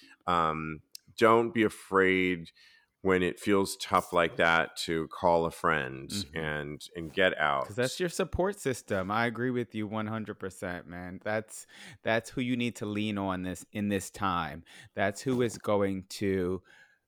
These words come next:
Speaker 2: help you float through this, th-, navigate through this n-,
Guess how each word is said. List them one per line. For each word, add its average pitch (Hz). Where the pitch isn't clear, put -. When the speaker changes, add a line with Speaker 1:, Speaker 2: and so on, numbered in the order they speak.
Speaker 2:
help 113
you 113
float 117
through 113
this, 104
th-, 104
navigate 104
through 101
this 92
n-, 98